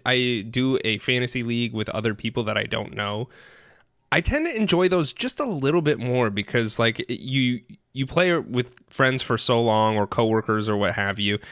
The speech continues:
and you kind of start to understand, like, okay, this person is high on this person, this person, you know, like, everybody starts to kind of understand the flow of fantasy football and, and eventually get it. So when you play with a new group of people, it's like,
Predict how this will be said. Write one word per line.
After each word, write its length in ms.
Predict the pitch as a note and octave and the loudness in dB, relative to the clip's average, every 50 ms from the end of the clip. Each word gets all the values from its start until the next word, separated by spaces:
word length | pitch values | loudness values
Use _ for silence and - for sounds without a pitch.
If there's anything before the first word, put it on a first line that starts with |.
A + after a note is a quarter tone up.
| - - - - - _ - | -20 -20 -20 -20 -14 _ -2
and 320 | C3 B2+ B2+ B2 A#2+ B2+ - _ _ - | 0 0 2 2 0 -2 -4 _ _ -2
you 100 | C3 B2 | -2 0
kind 360 | - - D3+ D#3 D#3+ E3 D#3+ | 2 2 2 4 4 2 2
of 100 | C#3 - | 2 0
start 320 | - - D3+ C#3+ C#3 - | 0 2 2 2 2 0
to 140 | - - - | -2 -2 0
understand, 640 | B2 A#2+ A#2 A2+ A2 - - - A#2 A2+ A2+ A2+ A2 | 0 2 2 0 -2 -2 0 2 2 2 2 2 0
like, 160 | G#2+ G#2+ - | 0 -2 0
okay, 240 | - A2 - B2+ A2 | 0 0 2 2 2
this 160 | G#2+ A#2 A2+ | 2 0 -2
person 400 | - - A#2+ A2 G#2+ - A2+ G#2 | -2 -2 -2 -2 -2 -2 -4 -4
is 120 | G#2+ G2+ - | -4 -4 -2
high 200 | - G2+ G2+ G2 | 0 0 0 0
on 140 | G2 G2 G2+ | -2 -2 -4
this 160 | G2+ F#2+ - | -4 -4 -4
person, 340 | - G#2 G2 - - G#2+ G2+ | -4 -4 -4 -4 -6 -6 -4
this 160 | G#2 G#2 - | -4 -6 -6
person, 560 | - - G#2+ G#2+ - - A2+ G#2 G#2 G#2 - - | -4 -4 -4 -2 -2 -2 -4 -2 -2 -4 -6 -4
you 100 | - G#2 | -4 -2
know, 140 | G#2 G#2 G#2 | 0 0 0
like, 220 | G#2+ A2+ A#2 - - - | 0 0 0 -2 0 0
everybody 280 | C#3 D3 C#3+ D#3 D3 | 0 2 2 0 0
starts 260 | - - D#3 C#3+ - | 2 2 0 0 0
to 80 | - C#3+ | -2 -2
kind 160 | - C#3+ C3+ | 0 0 0
of 80 | B2+ A#2 | 2 2
understand 460 | B2 A#2 A2+ - - C3 A#2+ A#2 A2+ | 0 0 0 -2 0 0 0 0 0
the 40 | G#2+ | -2
flow 300 | - - A2 G#2+ A2 G#2+ | -2 0 2 2 2 2
of 80 | G2+ | 0
fantasy 340 | - A2 G#2+ G#2+ G#2 - A2 | -2 -2 -2 -2 -2 -2 -4
football 440 | F#2+ A2+ G#2+ G2+ - G2+ G2+ G2+ G2+ | -2 -2 -4 0 0 0 0 2 0
and, 120 | G2+ - | -2 -2
and 140 | - G#2 G#2+ | -2 -2 -2
eventually 460 | G#2+ G2+ A2+ A2 A2 - - A2+ G2 | -2 0 0 -2 -2 -2 -6 -8 -8
get 180 | G2 G2+ A2 G#2+ | -6 -4 -2 0
it. 120 | B2 C3+ | 0 0
So 120 | - - C3+ | 0 -2 -2
when 80 | C3+ | -2
you 80 | C3+ B2+ | -2 -2
play 160 | - D#3 E3 | -2 0 -2
with 100 | E3+ E3 | 0 0
a 40 | D#3 | -2
new 120 | C3+ B2+ | -2 -2
group 200 | A#2+ B2 A#2+ G#2+ | -2 -2 -2 -4
of 80 | G#2+ G#2 | -4 -2
people, 320 | - A#2 A#2+ - G#2 G2+ | -2 -2 -2 0 -2 -4
it's 100 | G2+ - | -4 -2
like, 200 | - G#2 G#2 - | -2 -2 -2 -2